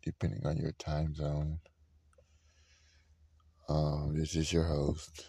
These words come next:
Mystic from the Red Zone. And, um, today we're going to talk about the importance of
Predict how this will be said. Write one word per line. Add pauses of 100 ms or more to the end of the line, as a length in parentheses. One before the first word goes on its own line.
(140)
Mystic (260)
from
the
Red
Zone. (1700)
And,
um, (1900)
today
we're
going (120)
to (100)
talk
about (460)
the
importance (1800)
of